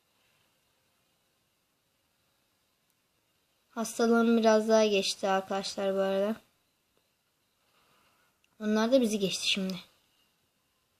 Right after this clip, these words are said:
Sen kimsin oğlum? Arkadaşlar bu arada size bir soru sorayım. Bilmece daha doğrusu.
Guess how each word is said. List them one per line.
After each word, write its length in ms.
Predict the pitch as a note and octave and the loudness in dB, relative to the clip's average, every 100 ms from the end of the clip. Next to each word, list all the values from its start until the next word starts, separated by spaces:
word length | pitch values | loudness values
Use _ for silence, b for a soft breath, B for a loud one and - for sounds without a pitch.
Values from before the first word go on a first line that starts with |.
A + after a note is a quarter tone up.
| _ _ _ _ _ _ _ _ | _ _ _ _ _ _ _ _
Sen 380 | _ - G#3+ G#3 | _ -20 -12 -10
kimsin 420 | G3 A#3 A3 - | -8 -6 -6 -4
oğlum? 520 | G#3 A3 A#3 A3 F#3 F#3 _ _ _ _ _ _ _ _ _ _ _ _ _ _ _ _ _ _ _ _ _ _ _ _ _ _ _ _ | 2 4 6 6 4 -2 _ _ _ _ _ _ _ _ _ _ _ _ _ _ _ _ _ _ _ _ _ _ _ _ _ _ _ _
Arkadaşlar 600 | G#3+ G#3 A#3 A3+ A#3+ A3+ | -8 0 2 2 4 4
bu 60 | A3 | 8
arada 220 | A3 A3 | 6 6
size 300 | - A3+ A3 b b b b b | 2 0 0 b b b b b
bir 140 | A3+ A3+ | -2 -2
soru 300 | - A3 A#3+ | 2 4 4
sorayım. 520 | A#3+ G#3 F#3+ F#3+ F#3+ | 4 2 0 -2 0
Bilmece 480 | G3+ G#3 G#3 G#3+ G3+ | 0 2 2 0 2
daha 220 | F3+ F#3 | 2 2
doğrusu. 520 | F#3 F#3 F#3+ A3+ C4+ | 2 2 0 -2 -2